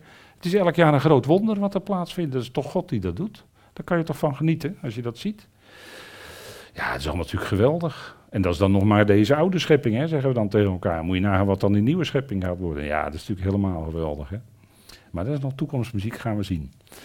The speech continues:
"Om het goede te werken, rijk te zijn in uitstekende werken, vrijgevig te zijn en gemeenschappelijk.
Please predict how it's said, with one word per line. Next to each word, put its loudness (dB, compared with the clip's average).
"Om 6
het 4
goede 6
te 2
werken, 8
rijk 6
te 0
zijn 6
in 6
uitstekende 4
werken, 4
vrijgevig 6
te -2
zijn 2
en 0
gemeenschappelijk. -2